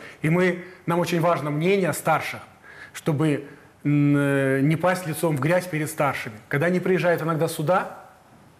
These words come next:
получается, они приезжают иногда без старших. И поведение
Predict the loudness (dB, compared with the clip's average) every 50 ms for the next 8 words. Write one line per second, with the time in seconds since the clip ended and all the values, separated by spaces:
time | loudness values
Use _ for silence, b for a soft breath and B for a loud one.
0 | _ _ _ _ _ _ _ _ -4 -2 0 2 2 2 2 2 0 -2 -2 -2
1 | -2 0 0 0 0 0 0 0 0 0 0 0 -2 -4 -2 0 0 0 -2 -4
2 | -8 -10 -12 -16 -20 -20 B B B B B B B B -4 -2 0 0 0 2
3 | 2 2 2 2 2 2 0 0 0